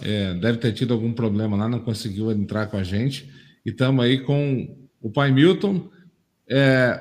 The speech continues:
pra salvar a gente de novo, né? E sempre com muita, muita, muito amor, muito amor no coração, e é sempre muito gostoso a gente tá aqui com, trocando esse papo.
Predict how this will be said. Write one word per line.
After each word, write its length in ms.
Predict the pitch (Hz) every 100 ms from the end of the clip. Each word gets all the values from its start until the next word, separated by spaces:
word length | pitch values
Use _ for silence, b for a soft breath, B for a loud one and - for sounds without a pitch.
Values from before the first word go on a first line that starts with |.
| - -
pra 160 | 170
salvar 500 | 170 185 156 139 190
a 80 | 240
gente 340 | 147 190 196 165
de 140 | 160
novo, 720 | 147 143 190 196 262 - - _ -
né? 320 | 113 139 196 - B B B _ 135
E 160 | 170
sempre 500 | 165 170 190 196 208 -
com 160 | 202
muita, 680 | 175 175 190 196 196 185 143
muita, 340 | 139 156 180
muito 300 | 156 156 156
amor, 460 | 175 131 123 147 156
muito 500 | 131 135 139 123 113
amor 240 | 113 120
no 80 | 127
coração, 720 | 123 117 104 - 107 113 127
e 240 | 120 104 98
é 60 |
sempre 280 | 101 117 131
muito 220 | 135 135
gostoso 460 | 135 135 - 123 120
a 40 |
gente 200 | 120 -
tá 80 | 120
aqui 240 | 107 -
com, 160 | - 101
trocando 420 | _ 107 104 107
esse 200 | 104 117
papo. 500 | - 98 104 - _